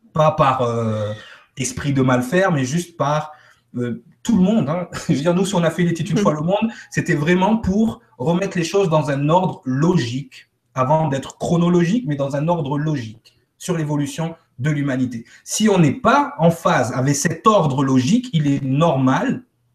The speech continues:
Speaker 1: qu'on ne puisse pas comprendre exactement au jour d'aujourd'hui quel est ce phénomène. Si on ne sait pas quelles sont les origines de l'humanité, comment le gène humain a évolué, comment la, l'incarnation même a évolué,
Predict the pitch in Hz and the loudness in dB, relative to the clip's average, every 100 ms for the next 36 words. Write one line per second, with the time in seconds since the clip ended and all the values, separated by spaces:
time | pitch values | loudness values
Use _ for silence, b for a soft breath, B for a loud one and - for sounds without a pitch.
0 | _ _ - 139 - 131 - 214 226 175 | _ _ -6 -6 -4 -8 -6 -4 -4 -4
1 | 135 - - 180 185 - 123 113 117 175 | -6 -6 -6 -4 -6 -8 -8 -6 -4 -6
2 | - - 135 147 131 127 127 185 143 139 | -6 -4 -2 -2 -2 -2 0 -2 0 -2
3 | 123 120 117 151 208 b b b b - | -2 -4 -4 -4 -6 b b b b -2
4 | 185 175 185 170 156 127 - - _ b | 2 2 0 -2 -4 -6 -8 -16 _ b
5 | b - 233 247 - 185 175 - 247 185 | b -4 2 4 6 4 4 2 0 2
6 | - - 226 - 202 160 156 226 196 202 | -2 0 0 0 0 2 4 2 2 0
7 | 185 180 180 175 165 - 117 B B 180 | 2 2 2 0 -4 -6 -10 B B 0
8 | 180 180 165 135 226 220 202 196 196 170 | 2 2 0 0 0 2 0 -2 -2 -2
9 | 170 160 170 170 156 113 B B - 190 | -4 -2 -2 -2 -4 -6 B B -2 0
10 | 185 180 - 143 147 139 143 247 240 240 | 2 0 -2 -2 0 0 0 0 2 -2
11 | 214 202 180 - 185 147 165 247 170 127 | -2 -2 -4 -4 -2 0 2 0 0 0
12 | 123 120 131 127 123 117 | 0 -2 -2 0 0 -4